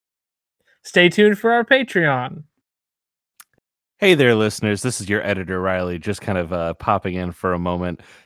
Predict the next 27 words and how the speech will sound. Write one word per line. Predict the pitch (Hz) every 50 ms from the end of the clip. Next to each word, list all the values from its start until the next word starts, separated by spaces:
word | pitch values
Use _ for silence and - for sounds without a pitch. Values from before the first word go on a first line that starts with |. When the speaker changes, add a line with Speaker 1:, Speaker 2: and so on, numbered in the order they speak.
| _ -
Speaker 2:
to | - 104
let | 101 104 131 139 -
you | 127 117 113
know | 117 117 117
that | 101 110 104 98 87 101
there's | 113 117 120 117 117 107
gonna | - 131 123 117
be | 120 117 110
a | 101 98 -
Export | - 139 - - - 147 135 101
Audio | 117 120 117 120 117 113 110
Podcast | - - 127 139 156 - - - 78 69 - - - 82
Network. | 73 - - - 55 - - - _ - -
Uh, | - 82 80 69 71 71 76 80 80 -
it's | 87 90 -
gonna | - 110 95 90
have | 92 90 85 80 -
Digimondays, | - 113 104 113 131 113 113 110 107 101 107 113 143 170 - - _ _ _ _ _ _ _ _
uh, | - 90 90 85 82 85 82 - - -
Halcyon | 110 120 120 - - 123 113 107 101
Station, | - - - 120 110 107 - - 110 107 107 113 - _ _ _ _ _ _ -
and | 98 107 104 -
Export | - 113 - - - 113 107
Audio, | 107 117 131 123 113 98 98 104
and | 98 120 127
some | - - 135 135
other | 143 165 180